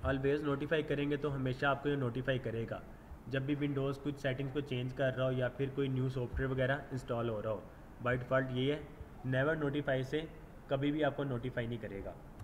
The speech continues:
Security and maintenance, इसे launch करेंगे तो security and maintenance यहाँ से लॉन्च हो जाएगा। Windows troubleshooting, computer management, system information, ये वही है, देखें, एम एस Info thirty टू,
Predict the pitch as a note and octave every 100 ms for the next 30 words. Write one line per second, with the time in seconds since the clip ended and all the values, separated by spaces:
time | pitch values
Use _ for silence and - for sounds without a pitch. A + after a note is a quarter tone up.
0 | - - - - - - - - - -
1 | - - - - - - - - - -
2 | - - - - - - - - C3 C#3+
3 | C#3 C3+ D3+ D3+ C#3+ C#3 B2+ B2+ C#3 D3
4 | - D3+ D3 - - - B2 D3 C#3+ C3+
5 | B2+ C3+ C#3 C#3 D3 D#3 - - - -
6 | - - - - - B2+ B2+ C3 C#3 C3+
7 | A#2+ A#2+ A#2+ C3 C3 B2+ B2+ A#2+ A#2 A#2+
8 | A2+ A#2 A2+ G#2+ - - - - - -
9 | - - - - C3 C3 C3+ C#3 C#3 C3+
10 | C3+ C3 C#3 C3+ B2+ C3 B2+ A#2+ C3+ C#3
11 | C3 B2+ C3 C3+ C3 B2+ C#3 B2+ C#3+ C#3+
12 | C#3 C#3+ C3 B2 - B2+ B2 - - -
13 | - C3 C3+ C#3+ A#2+ G#2+ A2 G2 - -
14 | - - C3 D3 D#3 C3 D3 C#3+ A#2 A#2
15 | G#2